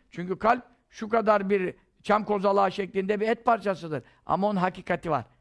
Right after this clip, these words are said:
Hakikatini mekansızlık üzere yaratmış. Onun için gökler, yerler geniştir ama almaz beni. Kalp küçücük bir pa-, et parçasının manevi tarafı, gerçek yüzü, hakikati alır beni. Bu ne demektir? Çünkü ben kalbin hakikatini,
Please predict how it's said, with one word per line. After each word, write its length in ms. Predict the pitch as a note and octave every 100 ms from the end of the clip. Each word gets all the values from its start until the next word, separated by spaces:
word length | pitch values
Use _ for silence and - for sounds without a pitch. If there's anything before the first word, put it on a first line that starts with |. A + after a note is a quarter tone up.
| _
Hakikatini 600 | - E3 G3+ G3+ G3+ B3
mekansızlık 840 | A#3 G3+ G3+ G3 F#3 G#3 F#3+ G#3+ -
üzere 260 | F3+ F#3 F3
yaratmış. 560 | D#3 D3 - A#2 - _ _ _ _ -
Onun 220 | F#3+ A3
için 240 | G3 F#3
gökler, 360 | E3+ G3+ G3+ G#3+
yerler 360 | G#3+ G3 F#3+ E3+
geniştir 480 | D3+ G3 G3 -
ama 200 | F3 E3
almaz 340 | D#3+ F#3+ A#3 A3+
beni. 240 | B3 B3+ - _ _
Kalp 240 | - B3 A3+ - _
küçücük 420 | - A3 A3+ A3+ A3
bir 80 |
pa-, 180 | G3+ G#3
et 140 | G3+ -
parçasının 640 | G3+ F#3+ F#3 F#3 F#3+ D3+ _ _
manevi 440 | D#3+ F3+ G3 G#3+ G#3
tarafı, 340 | F3+ D#3+ D#3
gerçek 440 | D3 E3 F3+ F#3+
yüzü, 180 | E3 D3
hakikati 640 | D3 D3 E3 E3+ D#3+ C4 A#3+ - _ _
alır 300 | F3+ A3+ A#3+
beni. 240 | F#3 D3 C#3+
Bu 80 | G#3+
ne 100 | A3+
demektir? 440 | G3 F3+ C4+ B3 _ _ _
Çünkü 260 | - G3 G#3
ben 200 | A3+ G#3
kalbin 340 | F#3+ G3 G3+
hakikatini, 840 | A3+ F#3+ G#3+ G3+ G3+ G#3+ A#3 B3+